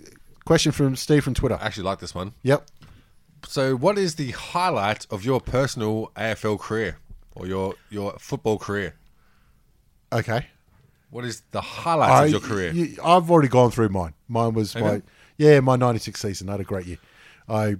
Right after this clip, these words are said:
Speaker 1: got the, uh, league best and fairest despite only playing eight games.
Speaker 2: Oh, really?
Speaker 1: I was pretty happy with myself, yeah.
Speaker 2: That's not a bad effort. How the fuck did you swing, strangle that one?
Speaker 1: I think I got twenty-two votes.
Speaker 2: From who?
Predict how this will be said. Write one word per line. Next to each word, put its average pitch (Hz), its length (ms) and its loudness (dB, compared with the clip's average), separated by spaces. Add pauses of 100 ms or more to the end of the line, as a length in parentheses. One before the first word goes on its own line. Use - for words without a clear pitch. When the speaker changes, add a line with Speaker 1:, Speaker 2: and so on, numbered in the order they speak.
(300)
Speaker 1:
got 117 260 0
the, 107 280 2
uh, 104 120 2
league 107 460 0
best 110 220 -2
and 104 100 -6
fairest 107 400 -2
despite 104 360 -4 (140)
only 98 200 -4
playing 98 240 -4
eight 98 160 -8
games. 87 380 -12 (360)
Speaker 2:
Oh, 123 80 -2
really? 139 220 -4
Speaker 1:
I 123 40 -4
was 104 100 -6
pretty 113 180 0
happy 107 160 -2
with 82 100 -12
myself, 80 320 -12
yeah. 92 120 -10 (100)
Speaker 2:
That's - 140 -20
not 107 100 -8
a - 20 -14
bad 87 160 -4
effort. 110 220 -8
How 147 80 -10
the 127 60 -12
fuck - 260 -8
did 113 120 -14
you 113 120 -8
swing, 127 300 -8
strangle 139 260 -4
that 151 80 -4
one? 92 300 -10
Speaker 1:
I 95 320 -4
think 117 200 -6
I 113 60 0
got 104 160 -6
twenty-two 104 380 -2
votes. - 420 -4 (480)
Speaker 2:
From 143 240 -6
who? 165 280 2